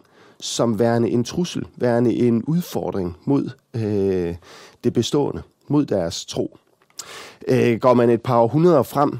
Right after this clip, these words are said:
øh, hvor Romerriget stadigvæk dominerede, jamen, øh, så var, øh, kejser Nero for eksempel sådan en, der forfulgte de kristne i, øh, stor stil. Det gjorde han, fordi at kristendommen både var en trussel mod sådan den politiske statsmagt,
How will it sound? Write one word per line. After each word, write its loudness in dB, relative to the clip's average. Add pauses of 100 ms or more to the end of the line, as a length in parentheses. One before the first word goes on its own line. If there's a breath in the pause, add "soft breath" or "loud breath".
(140)
øh, 0
hvor 2
Romerriget 2
stadigvæk -2
dominerede, 0 (520 loud breath)
jamen, 2
øh, 4
så -2
var, 2
øh, 2 (140)
kejser -2
Nero 2
for -6
eksempel -4
sådan -2
en, 0
der 2
forfulgte -4
de -6
kristne -6
i, -4
øh, 0
stor -4
stil. -6 (500 loud breath)
Det -6
gjorde 0
han, 0
fordi -2
at -4
kristendommen -2
både 2
var 2
en 0
trussel -4
mod 2
sådan -2
den 0
politiske -4
statsmagt, -6